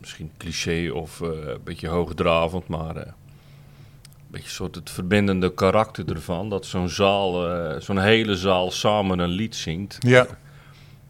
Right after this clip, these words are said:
Speaker 1: Ja, dat vind ik e-, dat vind ik echt heerlijk.
Speaker 2: Ja,
Speaker 1: Dat,
Speaker 2: ja.
Speaker 1: dat, dat heeft iets, vind ik.
Speaker 2: Ja, ja. Je had nu, eh, bij deze serie had je een, eh, een, een promootje gemaakt.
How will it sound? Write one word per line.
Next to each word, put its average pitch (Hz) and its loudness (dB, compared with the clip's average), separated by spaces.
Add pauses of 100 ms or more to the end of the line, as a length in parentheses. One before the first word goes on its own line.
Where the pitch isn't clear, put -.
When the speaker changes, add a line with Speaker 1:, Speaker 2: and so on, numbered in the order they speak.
Speaker 1:
Ja, 80 -12
dat 78 -8
vind 85 -6
ik 90 -8
e-, 82 -14
dat 82 -12
vind 92 -12
ik 95 -8
echt 85 -10
heerlijk. 82 -4
Speaker 2:
Ja, 110 0 (320)
Speaker 1:
Dat, - -20
Speaker 2:
ja. 104 -6
Speaker 1:
dat, 82 -10
dat 98 2
heeft 98 2
iets, 82 -8
vind 73 -8
ik. 71 -14
Speaker 2:
Ja, 117 -2 (260)
ja. 117 -4 (560)
Je 143 2
had 143 6
nu, 170 8
eh, 113 8
bij 113 4
deze 120 2
serie 110 -2
had 104 -2
je 107 -4
een, 101 -2
eh, 98 -4 (600)
een, 104 -4
een 110 -6
promootje 143 6
gemaakt. 180 2